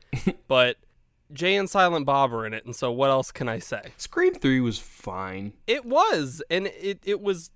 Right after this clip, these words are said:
Speaker 1: they, they just keep somehow doing a, like, the same thing, but really putting a twist on it every single time.
Speaker 2: All right, so <sighs> this is gonna be a recurring theme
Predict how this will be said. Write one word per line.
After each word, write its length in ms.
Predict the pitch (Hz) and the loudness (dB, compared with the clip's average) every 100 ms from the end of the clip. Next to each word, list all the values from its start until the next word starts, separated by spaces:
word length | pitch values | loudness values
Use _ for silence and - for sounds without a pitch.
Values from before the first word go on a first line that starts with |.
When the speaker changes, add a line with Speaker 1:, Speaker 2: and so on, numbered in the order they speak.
| - | -20
Speaker 1:
they, 240 | 151 170 185 | -8 -6 -4
they 220 | 170 190 | -4 -4
just 240 | 220 208 | -4 -8
keep 340 | - 214 247 - - _ | -8 -8 -8 -12 -20 _
somehow 580 | - - 185 196 185 185 | -14 -4 -2 -2 -2 -2
doing 540 | 147 131 151 170 170 165 | -2 -4 -2 -2 -4 -6
a, 180 | 131 135 | -8 -8
like, 200 | 139 123 | -4 -4
the 100 | - | -4
same 420 | - - 135 139 147 | -8 -4 -2 -2 -6
thing, 540 | - 131 123 170 220 _ _ _ _ | -6 -2 -2 -2 -10 _ _ _ _
but 140 | - 156 | -2 -2
really 340 | 135 151 170 | 0 -2 0
putting 320 | 147 160 156 139 | 0 2 2 0
a 60 | |
twist 380 | - - 147 - | -4 -4 -2 0
on 160 | 123 117 | -2 -2
it 100 | 120 - | -6 -2
every 380 | 131 131 135 | -2 -2 -4
single 320 | 120 143 127 113 | -4 -6 -6 -8
time. 460 | - - 139 107 | -8 -2 -2 -2
Speaker 2:
All 80 | 123 | -2
right, 320 | 117 110 - | -2 -4 -8
so 340 | - 165 151 - - _ - | 0 2 2 -2 -14 _ -18
<sighs> 40 | - - - - - - _ _ _ | -14 -14 -16 -20 -20 -20 _ _ _
this 180 | - 139 | -4 -2
is 60 | 135 | 0
gonna 160 | 131 | -2
be 120 | 120 117 | 0 -2
a 40 | |
recurring 460 | 110 107 117 104 - | -4 -4 -2 -2 -4
theme 420 | 113 113 107 | -6 -4 -4